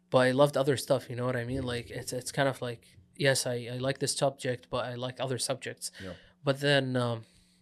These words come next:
Speaker 1: I took, I took a year off. I took a gap year, and I was like,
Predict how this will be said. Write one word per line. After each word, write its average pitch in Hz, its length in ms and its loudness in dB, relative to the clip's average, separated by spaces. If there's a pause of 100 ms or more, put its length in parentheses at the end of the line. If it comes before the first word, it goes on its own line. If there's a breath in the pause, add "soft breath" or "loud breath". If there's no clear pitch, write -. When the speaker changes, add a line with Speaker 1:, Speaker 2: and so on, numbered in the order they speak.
(160)
Speaker 1:
I 135 120 2
took, - 420 0
I 135 80 -4
took - 240 0
a 135 40 -2
year 147 240 6
off. 120 420 -4
I 127 60 -10
took - 220 -8
a 131 60 -6
gap 131 320 -4
year, 123 140 -4
and 117 100 -10
I 120 60 -6
was 120 160 -8
like, 120 320 -8